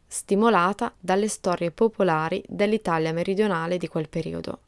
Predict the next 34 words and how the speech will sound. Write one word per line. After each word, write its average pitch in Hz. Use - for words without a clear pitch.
Ma 214
non 262
possiamo 160
ignorare 160
la 151
realtà 156
della 165
società 180
del 165
tempo, 175
che -
attribuiva 196
alla 175
donna 226
un 190
ruolo 185
inferiore, 175
domestico, 165
che -
doveva 196
mostrare 165
pudore, 170
decenza 160
e -
sottomissione. -
Le 208
donne 233
che -
non 196
rispecchiavano 190
questi 180
canoni 247
diventavano 202
pericolose, 170